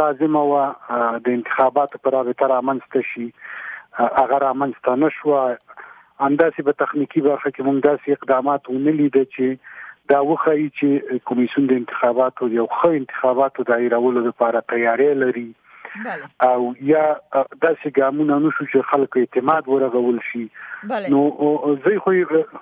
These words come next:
Speaker 1: مثبت نه ګڼم په د انتخاباتو کې کوم پرمختګ چې دوه زره اوولسم کې و.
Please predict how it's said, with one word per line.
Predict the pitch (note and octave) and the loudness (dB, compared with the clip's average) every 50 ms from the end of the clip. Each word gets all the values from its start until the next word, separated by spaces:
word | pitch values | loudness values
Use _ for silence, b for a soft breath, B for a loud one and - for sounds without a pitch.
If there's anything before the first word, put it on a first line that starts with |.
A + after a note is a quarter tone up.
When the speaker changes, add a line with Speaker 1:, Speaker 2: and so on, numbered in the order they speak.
| - | -14
Speaker 1:
مثبت | D3+ C#3+ D3 D3 D3+ C#3+ C3 B2+ C3+ F#3 F#3 - - | -8 -4 0 2 2 0 0 0 0 0 2 2 0
نه | F3 F3+ F#3+ | 0 0 2
ګڼم | D#3+ D#3+ D3+ C#3+ C3+ C3 B2 | 2 2 0 0 0 -2 -2
په | A#2 C3 B2+ | 0 0 0
د | B2 B2+ | 2 2
انتخاباتو | B2+ B2 A2+ - - - C3 B2+ B2+ D3 D3+ - - | 0 -2 -2 -6 -2 0 0 2 2 0 0 -2 -6
کې | - - C3 | -10 -10 -8
کوم | - - C3 B2+ | -6 -4 -4 0
پرمختګ | - B2+ B2 B2 B2 - - - C3+ | 0 0 0 0 -2 -4 -2 -2 -4
چې | - - - B2 - | -4 -2 -8 -4 -2
دوه | B2 A#2+ | -2 -2
زره | A2+ A#2+ A#2 | 0 0 -2
اوولسم | A#2 A2+ A2+ A2+ A2 G#2+ - - - A2 G2+ | -2 0 -2 -2 -2 -2 -4 -4 -6 -8 -8
کې | - - | -8 -12
و. | F#2+ | -14